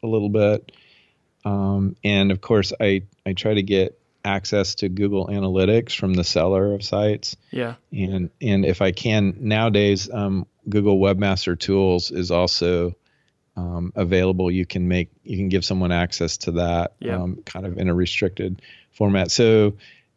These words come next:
Speaker 1: um, now there are a lot of these tools that are available, f-, um, that can give you a lot more insight to what's going on behind the scenes. But of course, you know, you do need a, a, a little bit of process and education about what to look for.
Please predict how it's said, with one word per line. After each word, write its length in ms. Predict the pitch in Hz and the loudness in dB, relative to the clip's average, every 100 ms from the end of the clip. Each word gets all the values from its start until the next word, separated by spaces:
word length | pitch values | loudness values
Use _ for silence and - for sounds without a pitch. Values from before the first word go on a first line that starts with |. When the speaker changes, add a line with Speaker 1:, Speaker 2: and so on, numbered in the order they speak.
| _ _ _ | _ _ _
Speaker 1:
um, 340 | 110 104 101 101 | -2 0 2 2
now 420 | 117 127 120 107 - _ | 2 2 2 0 -6 _
there 200 | 113 110 | 0 2
are 20 | 104 | 4
a 40 | |
lot 180 | 107 107 | 4 2
of 60 | 101 | 2
these 220 | 95 - | -2 -2
tools 240 | 123 110 | 0 2
that 120 | 101 | 2
are 40 | 95 | 2
available, 640 | 95 101 98 92 92 90 - _ | 2 2 2 0 0 -2 -4 _
f-, 180 | _ - - | _ -20 -14
um, 440 | 104 92 90 90 85 101 | -8 -4 -4 -4 -6 -4
that 240 | 95 87 76 | 0 0 -2
can 340 | 95 90 95 - _ _ - | -4 -4 -4 -12 _ _ -4
give 180 | 127 120 | 0 2
you 140 | 104 | 2
a 20 | 92 | 2
lot 260 | 98 98 | 2 0
more 200 | 92 90 | -2 -2
insight 500 | 90 90 - 78 80 | -2 -4 -2 -2 -4
to 100 | - | -4
what's 220 | 92 87 - | -4 -4 -4
going 280 | 98 90 | -6 -4
on 200 | 90 87 | -2 -2
behind 320 | 87 92 90 87 | -2 0 0 0
the 40 | |
scenes. 360 | - 92 92 82 | 0 0 0 0
But 120 | 101 | -2
of 60 | |
course, 420 | 98 120 95 - - | 2 2 2 -2 -8
you 120 | 104 | -4
know, 80 | 90 | 0
you 140 | 90 | 0
do 160 | 92 95 | 2 2
need 180 | 92 90 | 2 2
a, 160 | 87 | 0
a, 100 | - | -2
a 300 | 90 - - | -4 -4 -6
little 220 | 101 92 | -4 -4
bit 120 | 90 90 | -2 -2
of 180 | 87 92 - _ _ | -2 -8 -20 _ _
process 580 | - 92 82 - 85 - | -2 0 0 0 -2 -2
and 140 | 90 90 | -6 -6
education 580 | 87 87 - 87 - | -6 -6 -4 -4 -4
about 220 | 98 95 92 | -8 -6 -8
what 140 | - | -8
to 80 | - | -10
look 200 | 107 - | -10 -12
for. 300 | - - 113 | -10 -8 -8